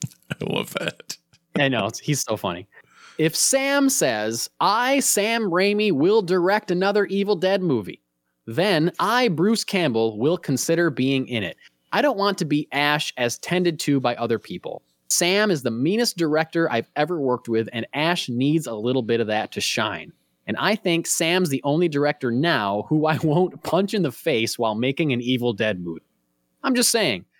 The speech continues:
Speaker 2: I've called Rob and Sam out. I'm not the coward that they think I am. I just want the right circumstances. Because Sam, even though he's done big studio movies, <laughs> he's still a good director." <laughs> It's a very funny thing to say.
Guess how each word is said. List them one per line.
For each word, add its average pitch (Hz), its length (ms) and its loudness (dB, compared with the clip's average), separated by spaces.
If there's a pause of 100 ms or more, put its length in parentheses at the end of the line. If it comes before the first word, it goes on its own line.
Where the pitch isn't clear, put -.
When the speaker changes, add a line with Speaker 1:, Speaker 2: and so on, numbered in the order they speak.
(320)
Speaker 2:
I've 214 220 0
called 196 320 2
Rob 170 480 2
and 147 160 0
Sam 160 360 0
out. 101 380 -4 (240)
I'm 226 180 0
not 208 200 2
the 165 80 -2
coward 165 420 2
that 143 160 0
they 135 100 2
think 127 280 -4
I 85 120 -4
am. 85 360 -2
I 185 140 0
just 190 160 -4
want 175 160 0
the 151 60 -2
right 170 280 -2
circumstances. 151 720 -4 (280)
Because 196 280 0
Sam, 175 460 0 (160)
even 269 260 0
though 214 220 2
he's 180 260 2
done 190 360 2
big 190 260 -2
studio 190 480 0
movies, 98 460 -4 (160)
<laughs> - 140 -20
he's - 240 0
still 254 280 -2
a 208 40 2
good 214 240 -2
director." 220 540 -4 (120)
<laughs> - 120 -16
It's - 260 -8
a 139 40 -18
very 131 220 -6
funny - 300 -8
thing 113 180 -6
to 117 80 -4
say. 196 200 -6